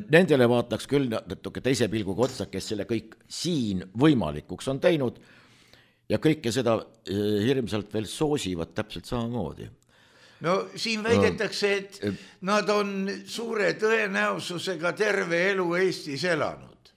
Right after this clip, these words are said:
Speaker 1: No, <laughs> hea termin. Suure tõenäosusega ilmselt võib olla.
Speaker 2: Jah.
Speaker 1: Ja ilmselt nende
Speaker 2: Janek Mägi ütleb, et neid on tõenäoliselt väga vähe.
Speaker 1: Kogu see kaitsekontsept on meil, öö,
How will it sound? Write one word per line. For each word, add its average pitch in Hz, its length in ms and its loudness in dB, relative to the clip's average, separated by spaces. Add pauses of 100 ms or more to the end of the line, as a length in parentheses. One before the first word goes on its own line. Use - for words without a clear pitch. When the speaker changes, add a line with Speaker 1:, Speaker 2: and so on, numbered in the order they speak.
Speaker 1:
No, 110 260 0 (580)
<laughs> - 640 -8
hea 147 220 8
termin. 107 540 6
Suure 170 440 10
tõenäosusega 120 1120 8
ilmselt 143 720 6
võib 123 300 8
olla. 143 300 8
Speaker 2:
Jah. 165 400 2 (320)
Speaker 1:
Ja 117 100 10
ilmselt 180 540 8
nende - 100 4
Speaker 2:
Janek 220 320 8
Mägi 226 380 2
ütleb, 220 380 0
et 214 160 2 (120)
neid 214 320 -4
on 214 160 0
tõenäoliselt 214 960 2
väga 226 380 0
vähe. 277 320 2 (1120)
Speaker 1:
Kogu 175 260 6
see 131 160 4
kaitsekontsept 143 960 4
on 101 140 2
meil, 104 380 0
öö, 98 240 4